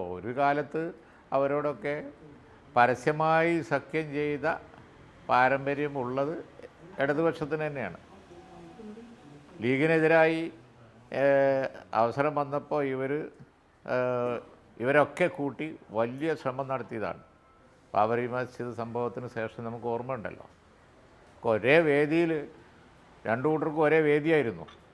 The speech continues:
ഒരു ദിവസം ഇടതുപക്ഷത്തിൻ്റെ പരിപാടിയാണെങ്കിൽ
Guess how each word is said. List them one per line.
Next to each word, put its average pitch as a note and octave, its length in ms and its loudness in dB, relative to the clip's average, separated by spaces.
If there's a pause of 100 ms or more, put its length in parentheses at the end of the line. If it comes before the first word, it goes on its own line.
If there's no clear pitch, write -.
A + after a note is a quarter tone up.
(1400)
ഒരു B2+ 200 2
ദിവസം D#3+ 320 2 (520)
ഇടതുപക്ഷത്തിൻ്റെ C#3+ 680 0
പരിപാടിയാണെങ്കിൽ C#3+ 680 -2